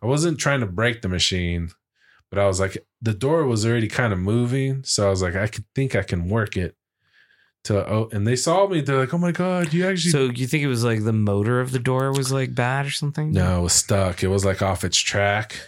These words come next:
Speaker 1: You know, it's got a churn in a certain diameter, and it was, like, instead of going, like, churning by something, it was like, eh, it was, like, stuck on something else. You know,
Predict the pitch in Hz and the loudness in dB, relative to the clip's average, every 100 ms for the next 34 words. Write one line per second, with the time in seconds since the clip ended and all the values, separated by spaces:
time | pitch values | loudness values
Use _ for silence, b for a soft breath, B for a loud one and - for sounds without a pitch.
0 | - 101 101 101 101 101 98 95 - 120 | -4 0 2 2 2 2 2 0 0 2
1 | 107 87 - 113 110 110 98 92 87 - | 0 0 0 2 2 2 0 0 2 2
2 | 107 101 101 95 87 113 - 95 92 98 | 2 0 0 0 -2 -6 -2 0 2 2
3 | 104 110 113 110 98 87 92 90 90 82 | 2 0 0 0 0 0 -2 0 0 -2
4 | - - B B 107 98 - 120 110 104 | -4 -12 B B -4 -2 0 2 2 2
5 | 87 98 107 110 110 110 113 - - 95 | 0 0 0 2 2 0 -2 -8 -4 -4
6 | - - 120 107 98 87 98 104 110 113 | -2 0 2 2 0 -2 0 0 2 0
7 | 120 - b b - 127 131 131 101 90 | -2 -8 b b -2 0 2 2 2 0
8 | 98 - 123 113 - _ 98 104 98 95 | -2 -2 0 0 -4 _ -2 0 0 0
9 | - - 117 101 - - 98 95 95 92 | 0 2 2 0 -2 -6 -2 0 0 0
10 | 87 b b b b - - 95 87 90 | -2 b b b b -2 0 0 -2 -2
11 | 90 85 80 - 85 85 82 | -2 -2 -4 -6 -4 -2 -2